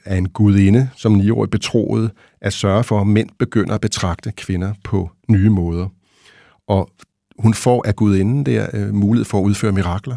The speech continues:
for at kunne løse den her opgave. Og man må forestille sig, Dan, at hende der, Pampa Campana, kan få en by til at vokse op af jorden, bare ved at løfte hænderne. Så vokser den op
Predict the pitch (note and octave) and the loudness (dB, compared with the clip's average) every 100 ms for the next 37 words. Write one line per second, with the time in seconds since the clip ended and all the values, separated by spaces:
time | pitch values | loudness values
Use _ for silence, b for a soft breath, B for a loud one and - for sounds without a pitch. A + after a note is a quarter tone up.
0 | - _ - G#2+ - G#2 G2 A#2 G#2+ G2 | -14 _ -8 -8 -4 -2 -2 -4 -6 -8
1 | F#2+ - G#2 G#2+ b b b b b - | -8 -12 -14 -14 b b b b b -10
2 | G2+ G#2 G2+ G#2+ A2 B2+ A#2 - F#2 E2+ | -6 -2 -2 0 -2 -2 -4 -6 -6 -6
3 | - - - D#2+ - - G#2 A#2 F#2+ - | -6 -14 -10 -10 -10 -4 -2 0 -4 -6
4 | F2+ F#2 F2 F2 - F2+ F#2 G#2+ G2 - | -8 -8 -8 -10 -8 -6 -6 -6 -10 -6
5 | G2 G2+ D#3+ D3+ - B2 G2 F#2+ - G#2+ | -4 -2 -4 -6 -6 -6 -4 -6 -8 -8
6 | A2+ G2 F#2 F#2 G2+ - _ _ _ - | -8 -6 -8 -10 -12 -18 _ _ _ -12
7 | F#2 G#2+ G2 G2 G2 E2+ F#2 F2+ F#2+ A#2+ | -8 -6 -4 -6 -6 -10 -10 -12 -10 -6
8 | A#2 - C3+ G#2 G#2 | -6 -4 -6 -4 -6